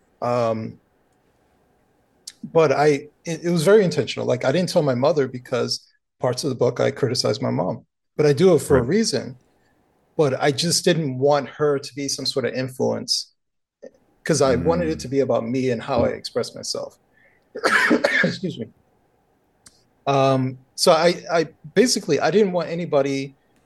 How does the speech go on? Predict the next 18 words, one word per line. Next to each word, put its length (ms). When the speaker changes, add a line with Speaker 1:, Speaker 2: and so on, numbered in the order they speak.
Speaker 1:
to 120
give 140
me 60
their 140
two 200
cents. 560
I 80
didn't 180
want 140
anybody 320
to 60
tell 220
me, 220
"Oh, 180
you 100
shouldn't 320
do 220
this." 320